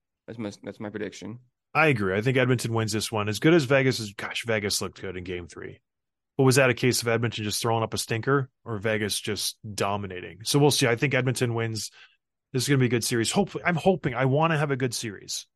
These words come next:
Speaker 2: I wanna have something to watch and to be excited about. All right. What else, Tim?
Speaker 1: Last question. Who's your, who's your M V P pick so far?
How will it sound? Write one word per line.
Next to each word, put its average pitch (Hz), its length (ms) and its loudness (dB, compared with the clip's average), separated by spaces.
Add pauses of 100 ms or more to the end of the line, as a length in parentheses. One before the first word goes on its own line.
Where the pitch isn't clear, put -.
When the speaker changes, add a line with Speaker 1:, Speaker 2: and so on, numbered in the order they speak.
(440)
Speaker 2:
I 131 120 0
wanna 143 360 6
have 127 160 2
something 120 360 -2
to 110 100 -4
watch 98 500 -6 (100)
and 123 200 -4
to 123 80 4
be 117 80 2
excited 98 360 0
about. 95 240 -14
All 135 60 0
right. 110 140 -2 (580)
What 175 160 4
else, 117 200 0
Tim? 98 160 -16 (640)
Speaker 1:
Last 190 220 0
question. 170 360 -2
Who's 170 240 -2
your, 214 260 0
who's 185 160 -2
your 208 120 -2
M 170 160 -2
V 165 100 -6
P 147 200 -4
pick 127 260 -6
so 117 180 -6
far? 107 400 -4